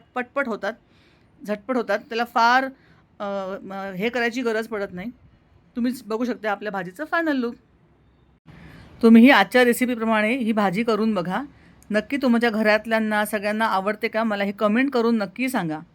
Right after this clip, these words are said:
कशी वाटली आपली आजची रेसिपी? सगळ्यांनी आपल्या व्हिडिओला लाईक करा, शेअर करा आणि कमेंट नक्की करा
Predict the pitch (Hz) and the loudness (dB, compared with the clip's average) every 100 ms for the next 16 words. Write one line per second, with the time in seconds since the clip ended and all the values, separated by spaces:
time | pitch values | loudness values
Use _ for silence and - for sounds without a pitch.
0 | _ _ _ _ _ _ - 226 302 269 | _ _ _ _ _ _ -4 0 2 2
1 | 247 254 254 247 240 240 226 240 214 226 | 4 2 4 0 0 -2 -4 -6 -6 -6
2 | 226 - _ _ _ _ _ _ - 226 | -6 -10 _ _ _ _ _ _ -6 -2
3 | 240 254 254 240 240 233 233 254 233 269 | 2 4 2 2 0 0 2 4 4 2
4 | - _ - 214 202 254 233 214 262 262 | 0 _ -12 0 0 0 -2 -2 -4 -8
5 | _ _ - - 233 302 233 196 202 - | _ _ -10 -2 -2 0 -2 -2 -4 -8
6 | _ _ _ - 208 208 220 226 302 320 | _ _ _ -10 -10 -4 -2 0 0 0
7 | 262 247 208 190 | -4 -4 -2 -2